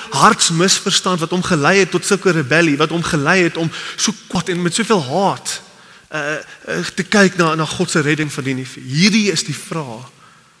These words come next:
wat op 'n hartsvlak geantwoord gaan word in Jona hoofstuk vier. En dis waaroor, eh, die preek gaan vandag.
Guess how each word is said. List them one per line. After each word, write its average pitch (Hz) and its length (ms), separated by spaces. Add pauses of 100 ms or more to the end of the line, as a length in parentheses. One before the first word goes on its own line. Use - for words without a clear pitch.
(220)
wat - 120
op 156 120
'n 165 200
hartsvlak 185 520
geantwoord 147 540
gaan 123 200
word 113 420 (800)
in 131 140
Jona 123 240
hoofstuk 123 420
vier. 110 380 (960)
En 120 100
dis 135 220
waaroor, 117 440 (360)
eh, 104 160 (220)
die 127 120
preek 127 280
gaan 120 200
vandag. 107 480